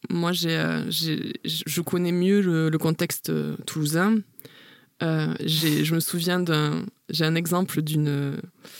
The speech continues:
euh, d'une personne qui est issue, on va dire, de la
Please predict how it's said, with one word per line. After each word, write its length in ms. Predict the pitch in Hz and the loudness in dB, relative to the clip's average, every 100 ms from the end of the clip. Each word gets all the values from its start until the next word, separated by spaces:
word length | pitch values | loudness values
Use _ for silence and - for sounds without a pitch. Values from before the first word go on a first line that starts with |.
| - - - - - _ _ _ 165 | -12 -10 -14 -20 -20 _ _ _ -2
euh, 480 | 160 165 82 - | 0 0 -2 -4
d'une 240 | - 160 160 | -4 -2 0
personne 440 | 165 - 185 180 | 0 0 0 -2
qui 140 | - 165 | -2 -2
est 160 | 160 - | -2 -2
issue, 340 | 170 - 190 | -4 -2 -2
on 120 | 180 170 | -2 0
va 100 | 160 | -2
dire, 260 | 170 175 | -2 -2
de 120 | 165 | -2
la 340 | 160 151 151 | 0 2 0